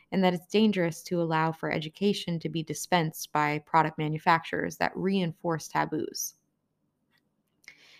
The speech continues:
And body literacy also exposes the systemic knowledge gap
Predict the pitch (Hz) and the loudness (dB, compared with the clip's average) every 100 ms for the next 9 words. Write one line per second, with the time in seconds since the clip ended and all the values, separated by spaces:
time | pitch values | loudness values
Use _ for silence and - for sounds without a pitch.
0 | - 226 226 285 285 262 233 226 - 196 | 2 8 10 10 6 6 4 4 0 2
1 | 180 190 196 180 175 - - 170 170 180 | 2 2 2 0 0 -6 -2 0 0 -4
2 | 165 160 160 - - 165 165 165 - 170 | -6 -6 -8 -10 -6 -2 0 -2 -4 -2
3 | 160 160 160 - 160 156 160 | 0 0 -2 -2 0 0 -2